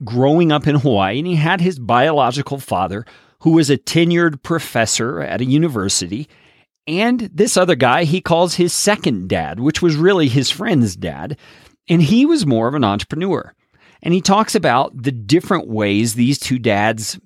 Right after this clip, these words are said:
viewed finances and viewed getting ahead in the world and viewed things like jobs or companies and employment and those kinds of things. And the takeaway that I want to talk to you about today is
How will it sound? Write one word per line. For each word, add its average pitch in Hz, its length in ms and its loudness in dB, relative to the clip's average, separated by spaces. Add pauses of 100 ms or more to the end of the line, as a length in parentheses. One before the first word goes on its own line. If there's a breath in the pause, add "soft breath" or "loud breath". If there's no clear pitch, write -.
viewed 127 720 2 (340)
finances 101 720 -2
and 107 140 -2
viewed 143 420 2
getting 151 280 4
ahead 151 260 4
in 165 80 0
the 107 80 2
world 78 380 -8
and 101 160 -2
viewed 143 280 0
things 165 240 0
like 170 200 -2
jobs 120 520 0
or 95 120 -4
companies 110 640 -2
and 92 100 -6
employment 143 640 0 (340 soft breath)
and 151 140 -2
those 196 220 2
kinds 113 260 -2
of 85 80 -12
things. - 320 -10 (460 loud breath)
And 190 200 0
the 185 80 2
takeaway 156 680 2
that 120 120 2
I 127 140 2
want 160 200 -2
to 113 60 0
talk 131 320 0
to - 120 -2
you 101 60 0
about 98 260 -2
today 95 560 -4 (680 soft breath)
is 185 400 0